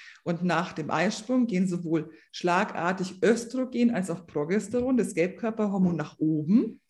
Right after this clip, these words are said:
Und es sollte dann zu einer sogenannten Progesteronhochlage kommen. Und Progesteron ist stimmungsausgleichend, es ist beruhigend, es ist entspannend, es ist entkrampfend.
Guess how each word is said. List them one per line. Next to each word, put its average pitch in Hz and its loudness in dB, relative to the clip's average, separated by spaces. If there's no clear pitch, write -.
Und 196 4
es 196 2
sollte 214 6
dann 226 4
zu 226 -2
einer 214 6
sogenannten 202 0
Progesteronhochlage 190 0
kommen. 143 -8
Und 185 0
Progesteron 185 2
ist - -4
stimmungsausgleichend, 185 0
es 160 -4
ist - -6
beruhigend, 196 2
es 170 -4
ist - -8
entspannend, 196 0
es - -4
ist 151 -6
entkrampfend. 160 -2